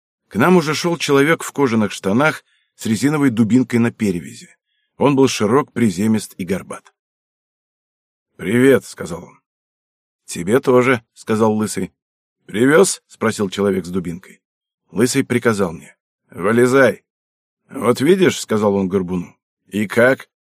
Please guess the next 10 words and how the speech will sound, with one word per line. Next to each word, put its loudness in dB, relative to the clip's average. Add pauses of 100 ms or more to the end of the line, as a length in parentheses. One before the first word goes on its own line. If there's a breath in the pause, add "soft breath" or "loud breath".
(720)
«Ничего, 2
нормально», — 2
ответил -6
Горбун, -2 (280)
осматривая 0
меня, 2
как -10
поросенка -4
на -4
рынке. -14